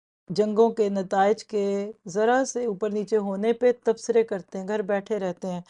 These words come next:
तो हालांकि देखो तो क्या गया, जो चले गए उनका क्या हाल हुआ? तुम क्या सोचते हो कि वो नाकाम है? हज़रत अमीर हमज़ा नाकाम है? ना, ना। "वला तहसबन्नल्लज़ीना कुतिलू फ़ी सबीलिल्लाहि अमवाता।" दूसरी बार ये आयत आ रही है,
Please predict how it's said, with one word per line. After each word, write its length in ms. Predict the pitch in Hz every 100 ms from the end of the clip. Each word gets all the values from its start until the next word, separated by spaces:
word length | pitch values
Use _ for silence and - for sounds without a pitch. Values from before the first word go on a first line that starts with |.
| - - - _ _
तो 40 | 247
हालांकि 400 | 254 294 330 320
देखो 340 | 233 226 233
तो 120 | 233 247
क्या 220 | - 247
गया, 220 | 214 180 165 170 _ 196
जो 100 | 220
चले 320 | 226 220 240
गए 120 | 214
उनका 260 | 214 202 208
क्या 240 | 185 185 180
हाल 240 | 185 208 214
हुआ? 200 | 220 240 269 _ _ _ 233
तुम 120 | 233
क्या 160 | 240 254
सोचते 400 | 240 202 - 214
हो 80 |
कि 100 | 196
वो 140 | 208 202
नाकाम 480 | 202 196 196 202 247
है? 100 | 262 _ -
हज़रत 400 | 196 190 214 208 208 196 - - -
अमीर 240 | 214 226
हमज़ा 300 | 220 214 220
नाकाम 520 | 214 202 196 190 220
है? 100 | 285 302
ना, 180 | 202
ना। 260 | 214 202 175 - - -
"वला 220 | 214 254
तहसबन्नल्लज़ीना 1300 | 302 277 254 247 214 208 208 196 196 196 202 214 247
कुतिलू 420 | - 247 240 202
फ़ी 220 | 190 208 226
सबीलिल्लाहि 1080 | - 226 208 214 202 202 190 185 196 202 226 -
अमवाता।" 800 | 208 220 214 196 185 180 190 175 180 175 - - -
दूसरी 320 | 208 214 226
बार 200 | 208 202
ये 60 | 202
आयत 220 | 196 196
आ 120 | 185
रही 200 | 190 247
है, 100 | 262